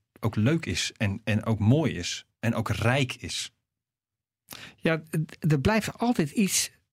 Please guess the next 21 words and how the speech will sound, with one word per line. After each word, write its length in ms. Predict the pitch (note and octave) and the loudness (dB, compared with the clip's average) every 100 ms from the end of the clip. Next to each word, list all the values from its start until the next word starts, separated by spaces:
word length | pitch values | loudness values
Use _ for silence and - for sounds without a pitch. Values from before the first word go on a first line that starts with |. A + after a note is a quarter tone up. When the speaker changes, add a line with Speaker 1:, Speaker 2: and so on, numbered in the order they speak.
| - | -2
Speaker 2:
Wees 320 | - F3+ D#3 - | 2 4 2 2
eerlijk 320 | F3 E3 - | 2 2 2
en 100 | B2+ | 2
kijk 260 | - C#3+ C3+ | 2 0 0
in 80 | |
de 60 | A2 | 0
spiegel. 460 | - - - D#3 - _ _ - - - | -2 -4 -6 -6 -8 _ _ -18 -18 -16
Kijk, 320 | - D#3+ D3 - | -2 0 0 -2
wat 180 | D3+ D#3 | -2 0
zeggen 240 | - E3+ | 0 2
we 60 | D#3+ | 2
in 60 | D3 | 2
deze 240 | D3 B2 | 4 4
maatschappij? 600 | B2+ B2 - - D3+ E3+ | 2 2 -2 0 0 2
Dat 240 | C#3+ B2+ | 2 2
je 100 | - C#3+ | 0 0
een 80 | A#2+ | 2
zinvol 380 | D3+ D3+ - | 4 2 2
leze-, 320 | C3 D3 B2+ - | 2 4 2 2
leven 380 | C3+ C#3+ B2+ B2 | 4 4 4 4
hebt 340 | C3 - - | 2 -2 -8